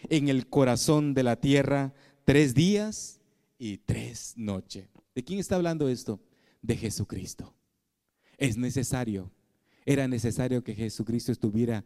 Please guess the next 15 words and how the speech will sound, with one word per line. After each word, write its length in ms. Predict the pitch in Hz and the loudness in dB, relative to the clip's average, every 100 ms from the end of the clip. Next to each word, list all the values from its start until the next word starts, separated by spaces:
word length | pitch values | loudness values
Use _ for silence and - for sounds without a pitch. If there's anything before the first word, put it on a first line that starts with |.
| _ _ - | _ _ -4
en 200 | 123 110 | -2 -2
el 100 | 98 | -2
seno 420 | - 147 123 113 | -2 0 0 -2
de 100 | 110 | -2
la 100 | 101 | -4
tierra 520 | - 107 98 95 90 _ _ _ - | -4 -4 -4 -8 -12 _ _ _ 4
tres 260 | 117 107 95 | 4 4 2
días 380 | 107 101 92 | 0 0 -4
y 100 | 98 | -6
tres 300 | 92 107 101 | -4 -4 -2
noches 480 | 120 113 - 120 107 _ - | -2 -2 -4 -10 -10 _ -4
y 140 | 143 | 0
al 140 | 123 107 | 0 0
tercer 580 | 117 104 98 139 131 123 | -2 0 0 2 2 2
día 400 | 135 107 92 | 0 0 -4